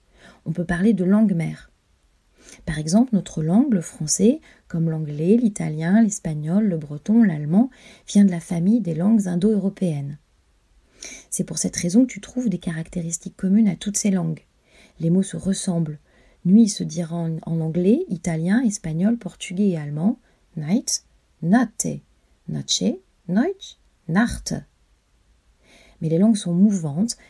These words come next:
elles se transforment, se fondent les unes dans les autres, se remplacent, disparaissent. Certains chercheurs rêvent de pouvoir prouver qu'il y a eu une langue originelle, une seule et unique, unique langue qui aurait existé et donné naissance à toutes les autres.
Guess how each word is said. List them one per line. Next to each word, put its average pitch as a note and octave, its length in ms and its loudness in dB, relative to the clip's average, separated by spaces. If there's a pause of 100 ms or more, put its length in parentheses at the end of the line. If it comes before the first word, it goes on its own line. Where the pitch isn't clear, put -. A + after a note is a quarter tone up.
(140)
elles E3+ 160 -4
se E3+ 140 -6
transforment, F#3+ 800 -2 (200)
se - 160 -8
fondent G#3 280 0
les E3+ 220 -2
unes G#3+ 120 4
dans F#3+ 120 2
les E3 220 -6
autres, D#3 360 -8 (180)
se - 160 -8
remplacent, F3 720 0
disparaissent. E3+ 840 -6 (1300)
Certains - 360 0
chercheurs G3 480 -2
rêvent A3 260 0
de F#3 80 -2
pouvoir F3+ 300 -6
prouver G3+ 420 0 (280)
qu'il F3 200 -6
y F#3 60 2
a F#3 100 4
eu G3+ 220 6
une B3+ 220 8
langue G#3 260 6
originelle, E3+ 720 -4
une A#3 160 10
seule A3+ 300 4
et - 20 6
unique, G3+ 400 4 (160)
unique G#3 300 2
langue F#3 340 0 (320)
qui - 140 -4
aurait F3+ 120 0
existé F#3 440 -2
et G#3 40 2
donné F3+ 220 0
naissance F3+ 420 -2
à F3+ 60 -4
toutes - 240 -12
les F3+ 200 -2
autres. - 300 -8